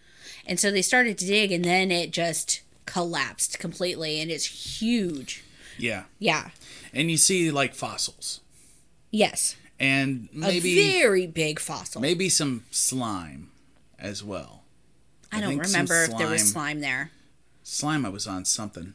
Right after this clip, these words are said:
Speaker 1: Yeah, that's, I think that's later.
Speaker 2: And they're like,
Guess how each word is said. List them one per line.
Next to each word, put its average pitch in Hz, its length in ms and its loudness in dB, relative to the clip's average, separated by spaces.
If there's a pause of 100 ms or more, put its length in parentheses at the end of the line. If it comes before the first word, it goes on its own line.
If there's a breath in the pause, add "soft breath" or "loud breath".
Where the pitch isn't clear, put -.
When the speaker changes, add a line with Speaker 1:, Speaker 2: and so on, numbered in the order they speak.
(120)
Speaker 1:
Yeah, 175 500 0
that's, 208 340 0 (160)
I 180 80 -6
think 160 180 -10
that's 127 180 -10
later. 120 300 -8 (500)
Speaker 2:
And 139 120 2
they're 139 120 6
like, 117 300 -2